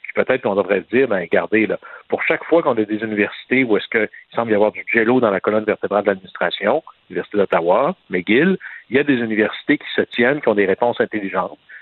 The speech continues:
l'Université de Chicago, l'Université de Montréal. Alors, en tout prendre, là, il y a, il y a de l'espoir là-dedans. Sinon, ben, on peut se dire, est-ce qu'il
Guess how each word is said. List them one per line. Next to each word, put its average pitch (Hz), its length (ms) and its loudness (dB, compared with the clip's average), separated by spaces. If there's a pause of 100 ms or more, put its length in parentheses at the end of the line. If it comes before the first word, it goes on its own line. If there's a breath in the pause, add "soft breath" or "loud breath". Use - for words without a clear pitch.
(100 loud breath)
l'Université 104 320 0
de - 60 -10
Chicago, 107 540 2 (180)
l'Université 104 380 -2
de 117 40 -2
Montréal. 117 500 0 (380 loud breath)
Alors, 98 320 0
en 123 160 0
tout - 180 -8
prendre, 170 460 0
là, 151 180 4 (360 loud breath)
il 104 120 -10
y 117 80 4
a, 117 60 4
il 107 80 -4
y 117 40 4
a 110 40 4
de 110 60 -2
l'espoir 131 560 2
là-dedans. - 340 -16 (720 soft breath)
Sinon, 190 320 2
ben, 156 120 4
on 117 60 2
peut 143 200 0
se 113 160 -6
dire, 185 240 0 (100)
est-ce 151 180 2 (160)
qu'il 226 240 2